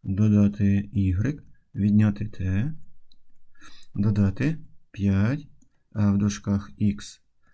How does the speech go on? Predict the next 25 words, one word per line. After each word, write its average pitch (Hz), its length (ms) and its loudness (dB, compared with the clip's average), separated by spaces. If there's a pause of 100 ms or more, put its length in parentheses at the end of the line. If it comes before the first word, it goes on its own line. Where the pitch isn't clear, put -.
(100)
відняти 101 640 0
т 101 440 0 (880)
і 95 160 0
мінус 113 680 0
чотири 101 400 -2
ігрек. 101 480 0 (540)
Це 123 120 -8
дорівнює. 95 380 0 (560)
Розкриваємо 113 640 2
дужки, 165 360 -2 (220)
перед 104 180 0
якими 107 340 2
знак 107 320 2 (340)
з - 140 -16
число 110 320 -4
чотири. 101 400 -2 (180)
Чотири 113 300 -2
множимо 107 320 4
на 110 100 4
ікс, 104 300 2
це 104 100 -4
буде 101 200 0
чотири 107 440 -2
ікс. - 280 -10 (1500)
Далі 104 480 2